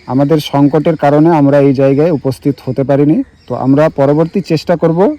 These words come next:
এখানকার এই শিল্পীদের আমাদের ভগবান শ্রীরামের নিত্য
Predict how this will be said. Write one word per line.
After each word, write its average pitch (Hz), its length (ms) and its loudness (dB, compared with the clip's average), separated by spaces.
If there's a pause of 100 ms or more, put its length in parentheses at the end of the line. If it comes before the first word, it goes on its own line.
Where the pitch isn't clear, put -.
(100)
এখানকার 139 440 0 (1000)
এই 143 160 2
শিল্পীদের 165 640 0 (240)
আমাদের 139 320 0
ভগবান 135 440 0
শ্রীরামের 139 560 0 (1700)
নিত্য 180 540 0